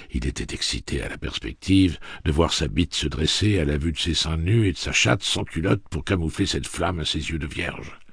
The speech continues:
Il crut comprendre pourquoi elle lui faisait cette offre. « C'est son cœur hautain qui le perdra, » dit dame Horitza à sa suivante, qui s'appelait Marianne, et qui connut elle-même maintes aventures fantaisistes par la suite.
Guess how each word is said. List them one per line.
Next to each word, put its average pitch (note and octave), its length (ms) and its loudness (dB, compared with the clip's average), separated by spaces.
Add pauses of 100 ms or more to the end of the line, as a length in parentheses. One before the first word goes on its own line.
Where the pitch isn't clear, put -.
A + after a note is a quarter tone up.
(920)
Il - 160 -6
crut D2+ 160 -2
comprendre D2 560 -2
pourquoi - 580 -2
elle D#2 140 -4
lui B1+ 160 -6
faisait D2 180 -6
cette - 260 -8
offre. « - 400 -14 (2000)
C'est D#2+ 80 -2
son E2 220 -2
cœur G#2+ 200 2
hautain B2+ 540 0
qui G2+ 120 -4
le G2 120 0
perdra, » A2+ 540 2
dit F#2+ 120 0
dame E2 220 -2
Horitza C#2+ 460 -4
à B1 40 -6
sa C2+ 140 -6
suivante, B1+ 720 -8
qui - 100 -8
s'appelait - 340 -4
Marianne, D#2 680 0 (320)
et D2 100 0
qui - 180 -6
connut E2+ 360 0
elle-même E2 380 0
maintes E2 320 -2
aventures C#2+ 440 -2
fantaisistes D2 760 -6
par C#2 180 -8
la - 100 -8
suite. - 480 -12